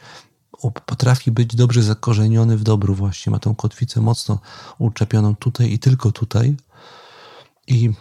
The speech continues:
y, zachowuje, y, niezmienną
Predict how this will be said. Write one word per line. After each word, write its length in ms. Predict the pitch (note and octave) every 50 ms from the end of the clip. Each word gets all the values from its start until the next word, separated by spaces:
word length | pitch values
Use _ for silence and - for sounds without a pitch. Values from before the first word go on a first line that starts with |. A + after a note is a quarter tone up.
| _ - - - A2+
y, 240 | A2 A2+ A#2 A#2 G#2
zachowuje, 720 | G2 G#2+ - - B2 A2+ A#2+ B2+ B2+ A#2+ A#2 A2+ A2 G#2+ F#2+ F#2+ G2 - _ _ _ _ _ _ _ _ _ - A#2+
y, 360 | A#2+ G2 F#2+ G2 A2 G#2+ G#2 G#2
niezmienną 960 | A2 A#2 A#2 A#2+ A2+ A2 A#2 A#2 B2+ C#3 C#3+ C3+ A#2+ G#2+ G2+ G2 F#2 F#2